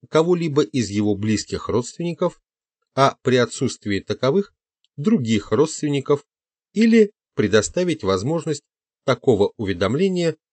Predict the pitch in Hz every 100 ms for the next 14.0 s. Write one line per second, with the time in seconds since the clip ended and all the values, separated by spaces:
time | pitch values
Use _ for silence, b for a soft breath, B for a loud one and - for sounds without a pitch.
0 | _ - - 117 107 135 135 _ _ 110
1 | 113 113 127 98 78 76 71 69 _ _
2 | _ _ _ _ _ _ _ _ _ _
3 | _ _ _ _ _ _ _ _ _ _
4 | _ _ _ _ _ _ _ _ _ _
5 | - 120 - 104 113 127 117 110 107 92
6 | 92 101 104 107 107 113 - 196 165 113
7 | - 104 82 - _ _ _ _ _ _
8 | - 117 120 160 208 196 165 - 110 104
9 | 104 160 - - - 120 107 120 113 110
10 | 101 87 98 101 - - - 95 - _
11 | - _ _ _ _ _ _ _ _ _
12 | _ _ _ - 120 - 95 110 110 98
13 | 110 98 95 95 95 82 110 151 143 107